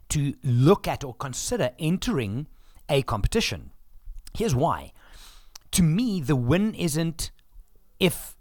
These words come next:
or not you win the competition. For me, the win is going through the creative process of looking at your work critically, selecting the best of the best, processing it as best you can,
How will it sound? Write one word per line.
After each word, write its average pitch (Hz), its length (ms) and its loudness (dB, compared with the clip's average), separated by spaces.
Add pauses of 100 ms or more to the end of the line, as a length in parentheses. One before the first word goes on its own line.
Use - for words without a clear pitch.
or 156 140 4
not 135 380 0
you 127 180 0
win 123 300 4
the 113 80 0
competition. - 680 -4
For - 100 -8
me, 214 200 -2
the 208 100 0
win 127 260 2
is 101 260 -4 (360)
going 165 300 2
through 254 140 0
the - 40 0
creative 147 560 -2
process - 800 0 (640)
of 120 520 -2 (300)
looking 190 380 4
at - 120 -4
your 196 120 6
work 156 240 6
critically, 110 580 -4 (180)
selecting 170 680 0
the 170 80 0
best 147 420 0
of 196 140 -4
the 208 80 -6
best, 120 540 -4 (580)
processing 214 540 4
it 190 160 -6
as 143 140 -4
best 123 360 -4
you 151 140 -6
can, 110 340 -4